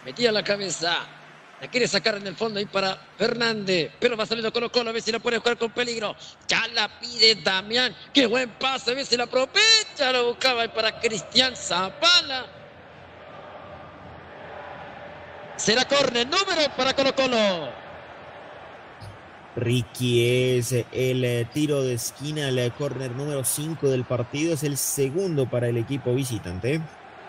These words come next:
Speaker 1: Catorce grados ya tenemos. La máxima hoy tenemos dieciséis. Eso es lo que pe-, dice la cartografía. ¡Ah! La buscaba para Diego Sánchez.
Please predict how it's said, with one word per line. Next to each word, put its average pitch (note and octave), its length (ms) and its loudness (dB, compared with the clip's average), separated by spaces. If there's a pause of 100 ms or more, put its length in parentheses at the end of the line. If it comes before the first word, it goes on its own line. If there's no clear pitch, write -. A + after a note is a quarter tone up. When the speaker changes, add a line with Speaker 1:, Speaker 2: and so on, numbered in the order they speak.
(240)
Speaker 1:
Catorce A3 460 2
grados A3+ 340 4
ya A3+ 140 -4
tenemos. G#3 840 -2 (920)
La F3 160 0
máxima A#3+ 580 2
hoy B3 280 2
tenemos A3+ 540 2
dieciséis. E3+ 1040 0 (360)
Eso D3 160 2
es F3+ 40 4
lo F#3 60 2
que F3+ 140 0
pe-, F3+ 160 -2
dice F3+ 480 2 (420)
la C#3 140 -2
cartografía. G3 720 2
¡Ah! F#4 500 2
La E4+ 80 0
buscaba C4+ 320 -4
para B3 420 0 (720)
Diego A#3 300 4
Sánchez. A#3 1200 0